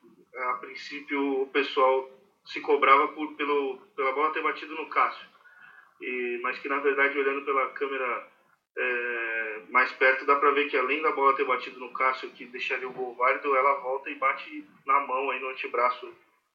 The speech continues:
do, do cara que bateu o pênalti. Então, por isso o jogo, o gol seria irregular, mas na hora, não se, na hora do jogo não se comentava muito isso. Se comentava mais aí se a bola havia batido na mão do Cássio ou não.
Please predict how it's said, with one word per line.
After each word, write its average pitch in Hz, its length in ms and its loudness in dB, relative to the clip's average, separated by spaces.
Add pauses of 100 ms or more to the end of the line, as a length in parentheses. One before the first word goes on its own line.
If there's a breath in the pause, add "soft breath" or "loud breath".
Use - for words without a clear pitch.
(460)
do, 349 560 -8 (880)
do 120 200 -4
cara 127 240 2
que 131 60 -8
bateu 131 240 4
o - 80 0
pênalti. - 380 4
Então, 147 420 0 (260 loud breath)
por 139 200 -2
isso 175 360 -2
o 170 60 -6
jogo, 156 220 -6
o 143 80 -12
gol 135 200 -4
seria 147 260 2
irregular, 156 400 4
mas - 140 -4
na - 80 -2
hora, - 200 2
não 175 120 -12
se, - 100 -20 (340)
na 135 120 -10
hora 143 140 -2
do 151 140 -8
jogo 160 160 -12
não 180 80 -12
se 180 160 -18
comentava 165 480 -2
muito 151 300 -8
isso. 127 220 -10
Se - 520 -20
comentava 139 500 0
mais 151 240 -2
aí 143 180 2
se 147 140 -4
a 139 60 0
bola 139 240 6
havia 135 200 2
batido 139 300 -4
na 135 120 0
mão 135 140 -8
do 127 120 -8
Cássio 143 360 0
ou 147 80 -4
não. 139 320 -4